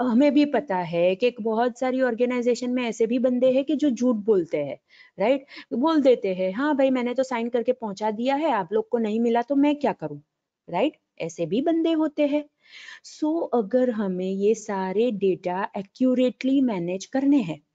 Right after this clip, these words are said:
राइट? ये सारे डॉक्यूमेंट्स एक्यूरेटली मैनेज करने हैं, तो हमें बहुत ही अच्छी तरह से प्लानिंग करना पड़ेगा, राइट? हमें बहुत ही अच्छी तरह से रिसोर्स प्लानिंग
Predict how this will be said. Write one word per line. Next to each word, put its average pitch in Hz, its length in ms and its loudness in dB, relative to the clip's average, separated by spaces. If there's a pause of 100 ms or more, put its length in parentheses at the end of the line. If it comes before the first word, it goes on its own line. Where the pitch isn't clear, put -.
(400)
राइट? 240 240 -2
ये 262 100 0
सारे 208 520 -2
डॉक्यूमेंट्स 190 680 -4
एक्यूरेटली 202 640 -2
मैनेज 185 400 -4
करने 339 300 0
हैं, 165 180 -4 (580)
तो 294 280 2
हमें 196 580 -2
बहुत 165 440 -4
ही 262 120 0
अच्छी 202 460 -4
तरह 165 340 -4
से 185 220 -6
प्लानिंग 165 540 -4
करना 254 320 2
पड़ेगा, 156 440 -4 (600)
राइट? 254 280 0 (320)
हमें 214 380 2
बहुत 196 460 -2
ही 285 100 2
अच्छी 262 420 -4
तरह 220 340 -2
से 262 400 -4 (340)
रिसोर्स 269 600 -2
प्लानिंग 254 760 0